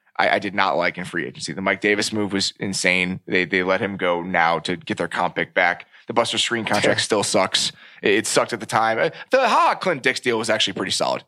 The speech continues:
Speaker 1: It's a one-year deal, low risk, and he's been good for them. Outside of that, they've done nothing. And the trade up for Montgomery to give up another pick is just, he, he treats draft picks in the mid rounds like Tic Tacs, and I just, that's not the way to build a football team.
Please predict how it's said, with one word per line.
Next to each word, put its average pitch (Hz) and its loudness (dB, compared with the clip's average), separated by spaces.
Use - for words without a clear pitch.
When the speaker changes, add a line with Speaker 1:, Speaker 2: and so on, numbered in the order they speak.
Speaker 1:
It's 135 0
a 151 2
one-year 143 4
deal, 120 4
low 120 2
risk, 110 0
and 117 0
he's 139 2
been 117 -2
good 90 -2
for 62 -8
them. - -12
Outside 180 2
of 131 -2
that, 131 2
they've 131 0
done 95 -2
nothing. 82 -4
And 104 0
the 104 -2
trade 117 2
up 110 2
for 110 -2
Montgomery 107 0
to 101 -2
give 101 -2
up 101 -6
another 101 0
pick 104 0
is 95 0
just, - -6
he, 196 2
he 196 2
treats 220 2
draft 202 4
picks - 0
in 139 -2
the 139 -2
mid 139 2
rounds 139 2
like 110 -2
Tic - -4
Tacs, - 0
and 101 -4
I 78 2
just, 113 -4
that's 117 -4
not 113 0
the 120 0
way 107 2
to 101 -4
build 95 -2
a - -10
football - -6
team. - -14